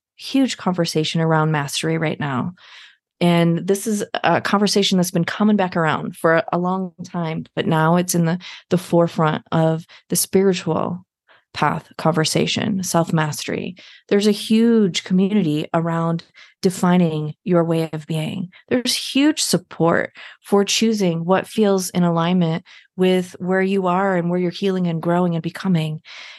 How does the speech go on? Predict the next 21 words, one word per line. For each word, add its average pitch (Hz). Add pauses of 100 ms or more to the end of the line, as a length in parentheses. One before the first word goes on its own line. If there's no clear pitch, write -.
You 196
don't 196
have 185
to 196
join, 170
you 208
don't 208
have 214
to 214
be 190
a -
joiner 170
of, 165 (340)
um, 165
a 165
dogma 165
in 180
order 180
to 175
find 208
that -